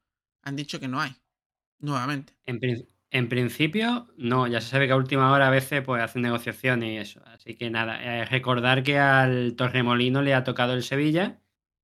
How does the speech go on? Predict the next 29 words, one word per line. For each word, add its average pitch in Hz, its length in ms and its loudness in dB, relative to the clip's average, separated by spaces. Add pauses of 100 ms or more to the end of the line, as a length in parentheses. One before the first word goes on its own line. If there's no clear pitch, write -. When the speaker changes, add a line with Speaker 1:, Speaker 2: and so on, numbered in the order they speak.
(100)
Speaker 2:
Posiblemente 131 680 2
se 120 160 -4
juegue 127 200 0
en 131 60 2
la 127 100 4
Rosaleda. 156 760 0 (800)
Y 131 160 0
para, 120 800 6 (800)
para 110 220 -6
mala 131 200 6
suerte 139 400 0
del 131 180 0
Torremolino, 139 640 2
tiene 131 220 2
pinta, 135 420 0
me 131 100 -2
pare-, 120 200 -2
me 123 80 0
ha 127 80 0
parecido 139 400 0
leer 127 240 0
que 143 120 -2
lo 131 100 0
va 120 100 6
a 117 40 6
retransmitir 123 560 -4
la 131 180 -4
televisión 110 400 -8
española. 120 420 -10